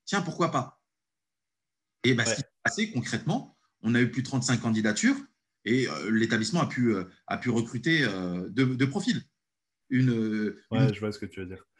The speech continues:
Speaker 1: tu
Speaker 2: Ouais,
Speaker 1: vois,
Speaker 2: en
Speaker 1: et c'est
Speaker 2: fait,
Speaker 1: ça, le
Speaker 2: euh,
Speaker 1: concret. Et la, la vidéo, en plus de ça, a été diffusée de façon organique. Par exemple, sur Facebook, on a fait, euh, plus de, de vingt-trois mille vues, euh, plus de cent vingt partages, parce qu'évidemment, le bouche à oreille,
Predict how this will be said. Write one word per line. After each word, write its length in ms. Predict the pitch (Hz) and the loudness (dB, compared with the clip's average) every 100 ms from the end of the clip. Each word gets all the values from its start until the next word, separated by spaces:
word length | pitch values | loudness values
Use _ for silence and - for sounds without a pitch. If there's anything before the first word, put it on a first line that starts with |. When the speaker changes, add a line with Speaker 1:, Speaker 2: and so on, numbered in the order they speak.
| - - _ - | -20 -20 _ -8
Speaker 1:
tu 80 | 123 | 2
Speaker 2:
Ouais, 200 | - 123 | 4 4
Speaker 1:
vois, 40 | |
Speaker 2:
en 80 | 113 | 2
Speaker 1:
et 40 | 113 | -2
c'est 160 | - | -4
Speaker 2:
fait, 100 | - | -2
Speaker 1:
ça, 80 | 247 | 4
le 100 | 117 | 4
Speaker 2:
euh, 60 | 107 | 4
Speaker 1:
concret. 340 | 180 180 - - _ - | 2 2 0 -8 _ -2
Et 80 | |
la, 140 | 131 131 | 0 2
la 100 | 147 | 2
vidéo, 260 | 113 165 170 | 6 6 6
en 60 | |
plus 140 | 139 156 | 0 0
de 80 | |
ça, 140 | 151 196 | 2 4
a 60 | |
été 180 | 127 143 | 2 0
diffusée 560 | 127 147 156 180 220 - _ _ - | -4 -6 -2 0 -2 -6 _ _ -4
de 120 | 117 | 0
façon 240 | 135 131 | 0 2
organique. 640 | 156 127 147 165 151 - _ - | 2 4 4 4 2 -4 _ -2
Par 100 | 107 | 0
exemple, 200 | 135 120 | 2 0
sur 160 | 107 | -4
Facebook, 400 | - 131 165 247 - _ _ _ | -2 0 2 0 -4 _ _ _
on 100 | 107 | 0
a 80 | 113 | 0
fait, 380 | 127 151 160 - _ - | 0 0 -2 -4 _ -6
euh, 240 | 101 101 | -4 -4
plus 220 | 98 147 | -4 0
de, 240 | 123 110 107 | 2 2 2
de 120 | 113 | -2
vingt-trois 380 | 110 123 131 123 | 0 0 2 2
mille 120 | 120 | 0
vues, 320 | 123 233 233 _ _ - | 4 2 2 _ _ -14
euh, 60 | |
plus 180 | - 147 | -6 -4
de 40 | 139 | 0
cent 140 | 143 | 2
vingt 140 | 135 | 2
partages, 460 | 127 143 - 208 135 - _ | 2 0 2 0 0 -12 _
parce 160 | - | -6
qu'évidemment, 400 | - 113 123 175 | -2 2 2 2
le 80 | 165 | 2
bouche 240 | 120 123 131 | 0 0 0
à 40 | |
oreille, 340 | 117 139 185 | 2 2 0